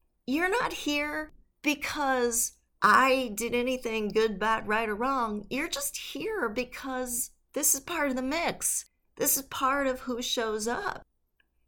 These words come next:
And these roles can switch, right? The person who's the excited enthusiast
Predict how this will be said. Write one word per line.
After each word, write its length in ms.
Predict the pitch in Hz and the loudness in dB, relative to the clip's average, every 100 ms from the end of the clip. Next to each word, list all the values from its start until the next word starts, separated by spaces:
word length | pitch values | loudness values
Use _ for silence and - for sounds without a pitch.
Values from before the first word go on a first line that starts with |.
| - | -2
And 160 | 294 | 0
these 180 | 339 381 | 0 -2
roles 320 | 277 330 320 | 2 2 0
can 220 | - 233 175 | -2 -2 -2
switch, 600 | - 302 415 - - 202 | -2 0 0 0 -2 4
right? 300 | 185 208 220 | 4 4 -2
The 80 | |
person 480 | 214 277 302 277 247 | -4 -2 -2 0 0
who's 280 | 254 226 208 | -2 -4 -4
the 220 | 214 - | -2 0
excited 600 | 208 - 190 208 208 196 | 0 0 2 4 2 2
enthusiast 1120 | 180 170 175 262 233 214 170 147 151 - - | -2 -2 -2 -2 0 2 4 4 2 -2 -8